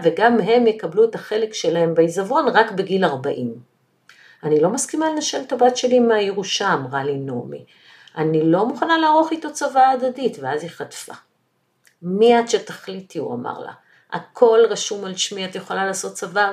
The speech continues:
רק על החלק שלך בבית, כל השאר לא שייך לה." העיניים הכחולות של נעמי נמלאו דמעות שתיארה לי את העלבון. "אחרי חמישים שנות נישואים הוא אומר לי ששום דבר לא שלי.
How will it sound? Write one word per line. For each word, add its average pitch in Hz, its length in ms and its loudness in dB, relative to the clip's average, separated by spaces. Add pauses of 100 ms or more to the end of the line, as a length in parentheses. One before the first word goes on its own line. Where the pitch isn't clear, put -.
רק 427 320 0
על 202 120 2
החלק 196 320 -6
שלך 170 320 -6
בבית, 185 480 4 (140)
כל 254 240 0
השאר 240 320 2
לא 180 140 -2
שייך - 500 -8
לה." - 140 -6 (1400)
העיניים 156 460 2
הכחולות 185 420 0
של 170 120 0 (120)
נעמי 165 420 0
נמלאו 147 500 0
דמעות 165 440 0
שתיארה 143 560 0
לי 165 120 0
את - 140 -10
העלבון. 131 520 -6 (120)
"אחרי - 560 2
חמישים 214 800 2
שנות 185 460 -4
נישואים 180 580 0
הוא 175 200 2
אומר 170 200 2
לי 202 120 -4
ששום 180 400 -6
דבר 165 320 2
לא 165 120 2
שלי. 160 460 -2